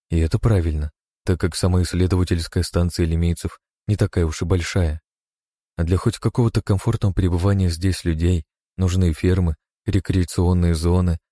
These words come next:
жилые, складские, производственные и прочие помещения. Да даже гравитационная секция нужна. Хотя можно проверить, сможет ли эскин станции распространить гравитацию на весь астероид.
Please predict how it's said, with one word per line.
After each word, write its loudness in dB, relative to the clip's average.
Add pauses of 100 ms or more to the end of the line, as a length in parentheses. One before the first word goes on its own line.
(160)
жилые, 2
складские, 0
производственные 0
и -8
прочие -2
помещения. 0 (760)
Да 2
даже 2
гравитационная 2
секция -2
нужна. -2 (520)
Хотя 0
можно 2
проверить, 0
сможет 0
ли 2
эскин -2
станции 0
распространить 0
гравитацию 0
на 2
весь 0
астероид. -2